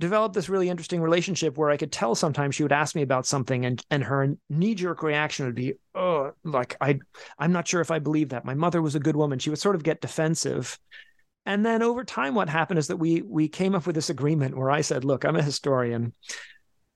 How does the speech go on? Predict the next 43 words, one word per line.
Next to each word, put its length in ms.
I'm 280
gonna 160
answer 420
the 60
questions 560
that 100
you 220
ask 380
in 100
an 140
accurate 480
fashion 460
according 420
to 140
what 340
I 460
know." 520
So 100
I 60
said, 180
"I'm 100
not 160
gonna 140
sugarcoat 520
it, 100
but 100
I 120
also 220
don't 180
wanna 180
shove 280
stuff 280
down 180
your 120
throat 280
that 80
you're 180
not 200
really 260
ready 500
to 80
hear 300
about." 360